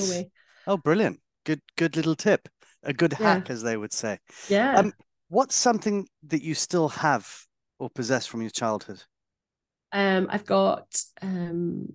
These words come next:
Speaker 2: like, some jewelry. I've got the, the band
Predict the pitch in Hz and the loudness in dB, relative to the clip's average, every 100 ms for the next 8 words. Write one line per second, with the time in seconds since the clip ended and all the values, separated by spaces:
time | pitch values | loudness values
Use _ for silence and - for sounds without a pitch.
0 | - 175 - - - 196 202 202 220 220 | -8 -10 -10 -8 0 2 6 6 8 8
1 | 220 214 208 208 - 202 190 - 196 190 | 8 6 6 2 2 4 4 2 2 6
2 | 190 185 - 202 190 202 202 208 214 190 | 6 4 2 -2 2 2 2 -2 -4 -6